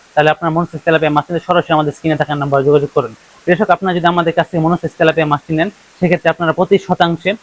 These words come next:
দুইশো দশ পিস করে আপনি মনোসেস তেলাপিয়া মাছ দিবেন। আর তার পাশাপাশি হচ্ছে আপনার ফাইভ পার্সেন্ট বা সিক্স পার্সেন্ট আপনার কার্প জাতীয় মাছ দিবেন। হ্যাঁ, তার এই, এই হচ্ছে আপনার মো-, মোটামুটি চাষ ব্যবস্থাপনা। আমাদের হ্যাচারি উৎপাদিত মনোসেস তেলাপিয়া মাছ যদি আপনি, আহ, চার মাস চাষ করেন, মানে এক মাস নার্সিং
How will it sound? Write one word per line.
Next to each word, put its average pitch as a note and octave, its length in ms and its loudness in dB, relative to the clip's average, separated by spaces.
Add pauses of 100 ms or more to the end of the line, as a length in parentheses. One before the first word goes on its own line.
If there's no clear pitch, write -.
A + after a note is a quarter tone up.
(180)
দুইশো E3+ 260 -2
দশ F3 160 2
পিস E3 160 -6
করে D#3 140 -2
আপনি D#3 180 -2
মনোসেস E3 300 -2
তেলাপিয়া D#3+ 340 0
মাছ D#3 120 2
দিবেন। F3 220 2 (320)
আর C#3 200 2
তার D#3 120 2
পাশাপাশি D#3+ 380 -2
হচ্ছে D#3 160 -4 (100)
আপনার D3+ 180 -2
ফাইভ D#3 220 0
পার্সেন্ট D#3 340 -4
বা C#3 80 -4 (100)
সিক্স F3+ 200 -2 (100)
পার্সেন্ট D3+ 380 0 (260)
আপনার E3 260 -2
কার্প D#3 220 2
জাতীয় D#3 260 -2
মাছ C#3+ 200 0
দিবেন। C3 300 -2 (300)
হ্যাঁ, G3 200 4
তার D3+ 200 0
এই, E3 160 2
এই E3 240 2
হচ্ছে F3+ 180 -2
আপনার E3+ 180 0
মো-, D#3+ 200 0
মোটামুটি E3+ 280 0
চাষ D3+ 220 0
ব্যবস্থাপনা। E3+ 480 -2
আমাদের D#3+ 260 0
হ্যাচারি E3 220 -2
উৎপাদিত D#3+ 300 0
মনোসেস D#3+ 280 -4
তেলাপিয়া D#3+ 300 0
মাছ D3+ 100 -2
যদি D3 160 -2
আপনি, D#3 160 -2
আহ, - 460 -6
চার F3 160 2
মাস D#3+ 220 -2
চাষ D#3+ 160 0
করেন, F3 180 -2
মানে D3+ 160 0
এক D#3 160 0
মাস D3+ 220 -6
নার্সিং D3+ 340 -2